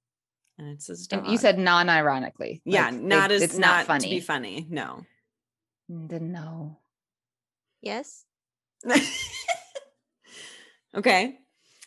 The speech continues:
Speaker 1: Would you swipe yes or no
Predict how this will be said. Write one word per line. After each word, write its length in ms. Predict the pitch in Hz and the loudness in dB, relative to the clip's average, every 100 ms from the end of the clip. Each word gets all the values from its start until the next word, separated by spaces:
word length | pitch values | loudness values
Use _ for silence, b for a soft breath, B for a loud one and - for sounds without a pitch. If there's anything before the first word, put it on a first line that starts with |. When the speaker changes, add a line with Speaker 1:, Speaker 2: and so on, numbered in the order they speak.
| b b b _ _ | b b b _ _
Speaker 1:
Would 180 | 214 226 | -4 -2
you 100 | 233 - | -2 -4
swipe 360 | 262 220 208 208 | -2 0 0 -2
yes 480 | 185 220 277 - - | -2 -2 -4 -8 -6
or 180 | 208 220 | -4 -2
no 640 | 208 165 165 175 262 | 0 0 0 -2 -4